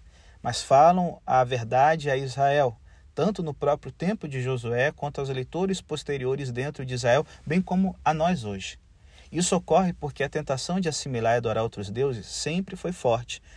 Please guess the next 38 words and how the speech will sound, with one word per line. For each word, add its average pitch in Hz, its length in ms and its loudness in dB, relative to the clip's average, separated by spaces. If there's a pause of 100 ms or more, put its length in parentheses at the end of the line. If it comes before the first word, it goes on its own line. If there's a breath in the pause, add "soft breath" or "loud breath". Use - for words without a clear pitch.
(140)
como 151 200 -2
ficou 160 320 -2
claro 175 340 4
no 165 120 -2
caso 139 280 2
de 127 80 -8
Salomão, 117 600 0 (320 loud breath)
quando 147 260 2
seus 131 240 -4
muitos 151 420 -2
casamentos 127 680 0
o 131 40 2
afastaram 127 560 0
de 131 100 -8
seguir 117 260 -6
o 110 60 -6
Senhor. 101 360 -10 (440 soft breath)
Um 120 80 -4
Israel, 117 640 2 (140)
ou 113 120 0
uma 110 160 -2
igreja 113 440 -4
hoje, 123 400 -4 (280 soft breath)
que - 120 -12
perde 156 400 0
sua 120 220 -6
distinção, 120 580 -8
perde 143 320 -6
sua 135 160 -6
pretensão 160 720 -6
de 143 100 -4
ser - 140 -8
o 123 60 -6
povo 113 300 -8
de 98 120 -12
Deus. - 400 -14 (340 soft breath)
De 110 100 -12
fato, 131 460 4